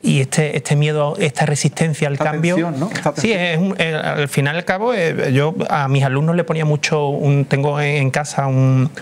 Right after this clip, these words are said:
Speaker 1: la portada del A B C de cuan-, de, haciéndole una entrevista a un profesor de, diciendo que ese invento del diablo que era el bolígrafo iba a acabar con la caligrafía, que, que como,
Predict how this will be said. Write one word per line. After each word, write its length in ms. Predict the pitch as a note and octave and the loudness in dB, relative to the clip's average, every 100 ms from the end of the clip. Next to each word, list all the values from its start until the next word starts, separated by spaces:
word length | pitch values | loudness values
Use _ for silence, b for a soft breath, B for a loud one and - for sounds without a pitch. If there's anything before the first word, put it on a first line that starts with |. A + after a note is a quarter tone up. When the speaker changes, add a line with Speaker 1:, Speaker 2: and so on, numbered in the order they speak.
| B | B
Speaker 1:
la 160 | - C#3 | 0 0
portada 300 | C3 B2 D3+ | 0 -2 -2
del 100 | D3 | -2
A 40 | |
B 100 | C#3+ | -2
C 160 | C#3 D#3 | -2 -2
de 180 | D#3+ F3+ | -2 -2
cuan-, 460 | D3 C#3 C#3 - | -2 0 -2 0
de, 80 | E3 | 0
haciéndole 560 | - D3 - C#3+ D3+ D#3+ | 0 -2 0 0 0 0
una 100 | D#3+ | 0
entrevista 380 | D3 C#3 D3 D#3 | 0 -2 -2 0
a 40 | |
un 80 | D3 | 0
profesor 480 | D3+ D3 C#3 E3 G#3+ B B B B B | -2 -2 -2 -2 -4 B B B B B
de, 300 | C#3 C#3+ D3 | 0 2 0
diciendo 460 | C#3 C3+ - C#3+ | 0 0 0 0
que 120 | F#3 C3+ | -2 -4
ese 200 | B2+ D#3+ | -2 0
invento 440 | D#3 E3+ E3 D#3+ | 2 0 0 0
del 200 | D#3 D3+ | 0 2
diablo 380 | C#3 D#3 E3 D#3 | 2 2 0 -2
que 80 | D#3 | 0
era 120 | D#3+ | -2
el 60 | |
bolígrafo 520 | D3 D3+ F3 F#3 - F3 | 0 0 0 0 0 0
iba 140 | E3 | 0
a 20 | |
acabar 400 | - D3+ E3+ F3 - B B B | 0 -2 -2 -4 -10 B B B
con 160 | E3 | 0
la 80 | E3 | 0
caligrafía, 720 | D#3+ E3 D3+ C3+ G3+ A3 F#3+ | -2 -2 -2 0 0 2 0
que, 240 | F3+ E3+ D#3+ | 0 -2 0
que 220 | E3 D#3 | -2 0
como, 360 | E3 D#3+ D#3 | 0 2 0